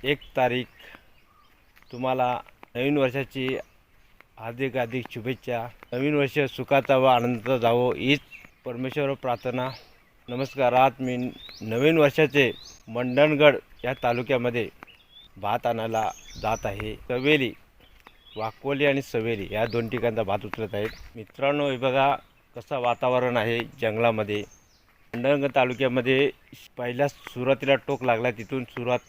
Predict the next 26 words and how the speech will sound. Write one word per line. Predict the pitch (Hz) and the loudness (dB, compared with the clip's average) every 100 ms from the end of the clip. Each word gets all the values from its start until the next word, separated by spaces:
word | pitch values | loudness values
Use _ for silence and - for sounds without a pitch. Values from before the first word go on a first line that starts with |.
| - | -10
मी | 120 120 120 - - - - _ _ - - - | -8 -6 -8 -12 -20 -20 -20 _ _ -20 -20 -6
वाकोली | 113 - 135 135 | -4 -4 -4 -4
आणि | 131 | -4
सवेली | - 123 131 127 | -4 -2 0 0
हा | 101 110 | 0 -2
नवीन | 117 110 131 | 0 0 2
वर्षाचा | 123 117 127 131 | 2 0 -2 -2
भात | 104 104 127 - - _ _ _ _ _ - | 0 4 4 2 -20 _ _ _ _ _ -12
आज | 107 117 | -8 -8
मी | 123 | -6
उचलत | 117 107 117 104 | -6 -6 -8 -6
आहे. | 104 95 - _ _ _ - _ - | -8 -10 -14 _ _ _ -20 _ -8
मित्रांनो, | 113 - 135 135 | -4 4 6 8
हे | 123 | 6
बघा | 127 131 | 8 8
रस्ता | 123 113 - 127 127 135 - - - - _ _ _ - | 6 4 4 8 10 10 8 2 -20 -20 _ _ _ -4
हा | 104 117 127 135 135 - _ _ - | 4 8 10 8 6 0 _ _ -14
म-, | 117 | -6
रोहन | 110 110 123 139 | -4 2 2 4
फाट्यावरून | 127 113 131 127 135 127 | 4 8 8 8 6 4
सरळ | 127 123 127 | 2 6 8
आला | 117 117 | 10 8
आहे | 117 | 8
आणि | 123 120 120 - | 8 8 6 0
तो | 127 | -2
सरळ | - 123 120 131 | 0 4 6 6